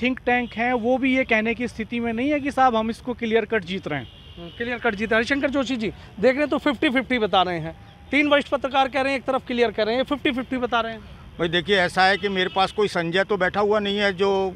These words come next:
Speaker 3: आ, कुरुक्षेत्र का हाल बत-, बता दे।
Speaker 2: हम्म।
Speaker 3: अब पुष्प-, भाई पुष्पेंद्र जी के पास संजय हैं तो वो उनको, आ, हाल बता रहे हैं कि इस वक्त कौन सा योद्धा कौन सा, आ, रण में ब्रह्मास्त्र छोड़ रहा है।
Speaker 2: हम्म।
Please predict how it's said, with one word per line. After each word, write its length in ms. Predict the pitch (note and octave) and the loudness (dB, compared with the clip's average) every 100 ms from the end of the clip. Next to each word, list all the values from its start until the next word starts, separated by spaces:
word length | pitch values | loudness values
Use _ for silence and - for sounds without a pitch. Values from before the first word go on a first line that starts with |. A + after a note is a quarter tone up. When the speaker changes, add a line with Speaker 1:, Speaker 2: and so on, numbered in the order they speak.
| F#3+ | 0
Speaker 3:
आ, 120 | E3+ | -2
कुरुक्षेत्र 500 | - F3 - F#3 F3+ | 0 -6 -4 -4 -2
का 120 | G3 | 0
हाल 180 | D3 F#3 | 2 2
बत-, 220 | E3+ E3 D#3+ | 0 -4 -4
बता 260 | D3+ D#3 | 2 2
दे। 120 | D#3 E3+ - - - | 0 -4 -10 -18 -14
Speaker 2:
हम्म। 300 | E3+ D3+ D3+ - | -12 -12 -10 -6
Speaker 3:
अब 80 | D3+ | -4
पुष्प-, 280 | F3 - A#2 | -4 -4 0
भाई 180 | D3+ | 2
पुष्पेंद्र 460 | F#3 F3+ G3 G3 F#3+ | 2 -2 -2 -2 -2
जी 140 | F#3+ | -2
के 80 | F#3+ | -2
पास 240 | F3+ G3 F#3+ | 2 0 2
संजय 320 | F#3 E3+ G3+ | -4 0 2
हैं 260 | F#3 G3+ | 2 2
तो 180 | F#3+ G3 | 0 -2
वो 240 | F3+ F#3+ F#3 | 0 0 -2
उनको, 540 | F#3 F#3+ F#3+ F3 E3 - | -4 -2 0 0 -4 -2
आ, 100 | D3 | -2
हाल 220 | B2+ C#3 D#3+ | 4 4 4
बता 280 | D#3+ F#3 | 2 4
रहे 140 | G3 G3+ | 4 6
हैं 220 | G3+ G3 | 4 2
कि 180 | - G3 | 0 -4
इस 120 | - | -2
वक्त 180 | G3 - | -4 -2
कौन 180 | F3+ F3+ | -4 -2
सा 120 | G3 | -2
योद्धा 360 | F3+ F3 F#3+ | -2 0 0
कौन 220 | F#3+ F3+ F3+ | 0 -2 2
सा, 240 | F#3+ F3+ | 4 4
आ, 760 | F3+ E3+ E3+ E3 E3 D#3+ D#3 D#3 | 2 -2 0 2 2 0 -2 -4
रण 200 | E3 E3+ | -2 -2
में 260 | F3 E3 | -2 -2
ब्रह्मास्त्र 480 | D3 D#3+ E3 E3 F3+ | -2 0 0 0 -4
छोड़ 260 | E3+ D#3+ D3+ | -2 -2 2
रहा 280 | C#3 B2+ | 4 2
है। 80 | A#2+ - - | 0 -8 -14
Speaker 2:
हम्म। 220 | F#3+ | -12